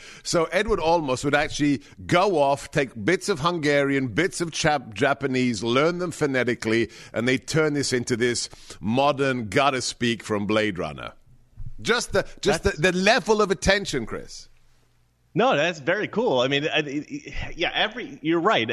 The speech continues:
Speaker 2: The level of attention, the, the fact that they live in a universe in which Hungarian and Japanese and German and all these languages get
Speaker 1: <laughs> Yeah.
Speaker 2: mixed, it's such a, it's such a bizarre idea.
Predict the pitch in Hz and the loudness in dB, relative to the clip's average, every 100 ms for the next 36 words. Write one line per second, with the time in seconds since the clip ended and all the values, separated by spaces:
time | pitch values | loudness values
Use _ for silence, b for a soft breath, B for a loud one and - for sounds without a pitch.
0 | 120 131 156 196 180 127 - 131 165 170 | 0 0 2 0 -4 -6 -4 -2 -2 -2
1 | 156 - B B _ 147 151 151 214 254 | -4 -8 B B _ -4 -2 -2 0 0
2 | 277 247 151 107 110 151 156 131 131 117 | 0 0 0 2 2 2 0 -2 0 0
3 | 117 123 117 113 107 - 110 107 110 - | 0 0 2 0 0 -2 0 0 0 0
4 | 139 117 95 120 135 135 131 127 127 90 | 0 0 2 2 2 2 2 0 0 -4
5 | 98 85 117 123 127 120 117 113 110 113 | -6 -2 0 0 -2 -2 0 2 0 -2
6 | 92 98 113 113 110 107 120 123 113 120 | -6 -2 0 0 0 0 0 0 0 0
7 | 120 113 110 98 120 135 117 - 127 220 | 0 -2 -4 -4 -2 0 -2 -4 -4 -2
8 | 262 - 139 151 226 226 135 131 113 110 | -2 -2 0 0 0 -2 0 0 0 2
9 | 131 165 127 127 117 92 117 160 82 | 2 2 2 2 0 -2 -2 0 0